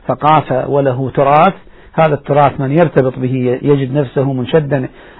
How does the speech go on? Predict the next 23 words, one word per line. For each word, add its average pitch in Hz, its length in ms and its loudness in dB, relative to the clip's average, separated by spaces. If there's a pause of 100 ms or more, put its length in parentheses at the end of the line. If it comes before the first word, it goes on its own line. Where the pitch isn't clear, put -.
(100)
إلى 151 220 4
تراث 147 280 4
الإسلام 156 380 4
الحقيقي، 185 640 0 (640)
له 170 340 4
بركات، 160 680 6 (560)
آه، - 580 -4
خفية 185 600 2
يشعر 151 360 2
بها 147 360 2
أهل 139 160 0
القلب 170 480 4
وأهل 139 280 0
الشعور 143 460 -2
وأهل 147 220 0
البصيرة، 190 560 0 (380)
من 139 240 -2
تنفتح، 175 680 2 (480)
آه، 90 800 -2
عيون 151 580 2
بصيرته 180 640 2
وعيون 143 320 2
قلبه 202 420 4